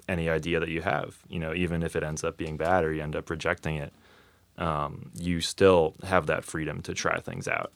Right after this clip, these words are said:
and, you know, freedom to fail or decide what failure means to you, right? It's all, it's all up to you.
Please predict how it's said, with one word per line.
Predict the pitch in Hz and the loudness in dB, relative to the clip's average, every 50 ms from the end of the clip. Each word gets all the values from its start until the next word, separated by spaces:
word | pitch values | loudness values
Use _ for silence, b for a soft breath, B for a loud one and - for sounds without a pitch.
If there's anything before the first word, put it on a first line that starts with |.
| _ - | _ -6
and, | - 87 80 85 92 - | -4 -4 -4 -4 -8 -8
you | - 92 90 | -8 -8 -8
know, | - - - | -8 -10 -12
freedom | - - 117 113 104 98 92 92 90 | -4 2 4 6 6 6 6 4 2
to | - - 95 87 82 78 76 76 - - B B B B B B B B B | -2 -2 -2 0 0 0 -2 -4 -6 -10 B B B B B B B B B
fail | B - 135 135 135 135 135 127 | B 10 12 12 12 12 12 12
or | 101 92 92 | 12 10 8
decide | 87 95 - - 95 85 85 85 87 87 85 95 92 - - - _ _ _ | 6 4 2 4 6 6 6 6 6 4 2 -2 -8 -12 -16 -20 _ _ _
what | - 85 85 85 80 78 - - - | -4 0 2 2 2 2 0 -4 -10
failure | 92 - 95 87 82 80 80 80 | -4 -2 0 2 2 2 0 0
means | 78 82 80 78 78 73 | 0 0 -2 -2 -4 -6
to | - - 82 | -6 -4 -2
you, | 95 101 90 - - | 0 0 0 -2 -4
right? | - 78 78 78 - - - - - | -4 -2 -2 -2 -4 -6 -10 -14 -10
It's | - 78 - | -6 0 2
all, | 90 85 82 - | 4 4 4 4
it's | - - - | 2 2 4
all | 87 85 82 | 6 6 6
up | 82 - - | 4 2 0
to | - 90 | -4 -6
you. | 85 82 82 87 | -6 -6 -8 -10